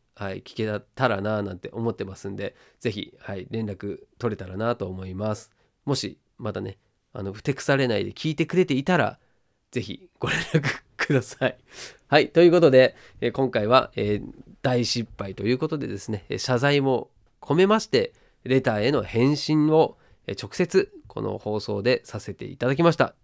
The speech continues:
いかがでしたでしょうか？はい、えー、レター、今後はね、えー、必ず見落とさないようにしていこうかと思ってますので、ぜひ、はい、まためげずにいただければと思います。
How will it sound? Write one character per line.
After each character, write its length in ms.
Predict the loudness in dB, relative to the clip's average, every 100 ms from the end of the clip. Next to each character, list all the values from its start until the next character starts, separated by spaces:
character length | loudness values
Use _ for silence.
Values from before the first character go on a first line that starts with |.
| _ -12
い 80 |
か 100 | -10
が 120 | -6 -4
で 80 |
し 60 | -4
た 100 | -4
で 60 | -4
し 80 |
ょ 40 | -6
う 20 |
か？ 140 | -6 -10 -16 -16 -20 -20 -20 _ _ _
は 100 | -2
い、 120 | -2 -2 _
え 440 | -6 -4 -6 -8 0
ー、 40 |
レ 80 | 0
タ 260 | 0 -6 -10
ー、 80 | _ _ _
今 200 | -6 -4
後 60 |
は 60 | -2
ね、 220 | -2 -2 -8 -10
え 340 | -8 -8 -12
ー、 320 | -14 -10 -8 -6
必 120 | -6
ず 100 | -4
見 100 | -4
落 120 | -4
と 60 | -4
さ 120 | -2
な 140 | 0
い 60 | -2
よ 80 | -4
う 20 |
に 80 | -6
し 40 |
て 120 | -6
い 60 | -4
こ 100 | -4
う 60 |
か 120 | -2 -6
と 180 | -8 _
思 180 | -4 -2
っ 40 |
て 100 | -2
ま 100 | -4
す 100 | -4
の 120 | -2
で、 200 | 0 -2 _ _ _
ぜ 100 | -6
ひ、 220 | -6 -10 _ _ _ _
は 180 | -16 -12
い、 120 | -12 -14
ま 140 | -16 -8
た 220 | -8 -8 _ _ _ _
め 180 | -6 -2
げ 120 | -2
ず 120 | -4 -6
に 200 | -12 _ _ _ _ -14
い 80 |
た 100 | -10
だ 80 | -8
け 100 | -6
れ 60 | -8
ば 140 | -8
と 160 | -10 -8
思 180 | -4 -2
い 80 |
ま 160 | 0 0
す。 140 | -2